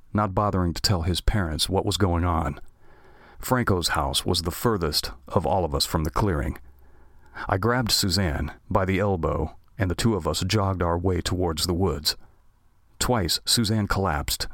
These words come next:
mid-step and sat shivering on the pavement. I wiped the tears from her eyes. I told her we didn't have time to cry yet. It took us fifteen minutes to get to the entrance of the woods.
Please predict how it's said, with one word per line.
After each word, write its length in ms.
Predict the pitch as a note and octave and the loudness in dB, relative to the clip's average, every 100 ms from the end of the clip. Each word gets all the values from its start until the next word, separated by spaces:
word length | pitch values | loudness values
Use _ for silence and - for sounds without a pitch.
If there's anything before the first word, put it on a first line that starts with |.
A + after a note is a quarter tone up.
| - | 0
mid-step 640 | G#2+ A2 - G#2 - - | 0 2 0 0 -2 -4
and 120 | - G2 | -2 0
sat 240 | - F2 | 0 0
shivering 440 | - C3 F#2+ F2 | 0 2 2 2
on 160 | D#2+ D#2 | 2 0
the 60 | D#2 | 2
pavement. 520 | G2+ F#2+ D#2+ C2 - - - - - - - - - - | 2 0 -2 -4 -6 -14 -20 -20 -20 -20 -20 -20 -20 -4
I 100 | A2+ | 0
wiped 400 | A#2+ A2+ C3 - | 2 2 2 -2
the 80 | A2 | -4
tears 340 | - A#2+ E2+ - | 0 2 2 0
from 220 | - D#2+ | 0 0
her 180 | D#2+ - | 0 0
eyes. 460 | F2 C#2+ - - - - - - - | 0 0 0 -2 -4 -16 -20 -20 -6
I 80 | F#2+ | -2
told 220 | F#2 A#2+ | 0 2
her 100 | A2 | 2
we 140 | G2+ G#2+ | 2 2
didn't 180 | A2 | 2
have 180 | G#2+ G#2+ | 2 0
time 300 | - A#2+ A#2+ | 0 0 0
to 80 | G#2 | 0
cry 280 | - A#2+ A#2 | 0 2 2
yet. 400 | F#2 C#2 - - - - - - - - - - - - - - - - - - | 0 -2 -4 -6 -8 -20 -20 -20 -20 -20 -20 -20 -20 -20 -20 -20 -20 -20 -20 -4
It 80 | - | 0
took 140 | G#2+ | 2
us 120 | F#2+ | 2
fifteen 520 | - A#2 - A#2 A2+ | 2 0 2 2 4
minutes 300 | G#2 E2+ D2+ - | 2 2 0 0
to 80 | |
get 200 | F2 F2+ | 2 2
to 100 | - | 2
the 100 | F2+ | 0
entrance 360 | C2+ G2 F2+ D#2+ | 0 2 0 0
of 100 | E2 | 0
the 80 | E2 | 2
woods. 420 | F2+ E2+ D2 - | 2 0 0 -2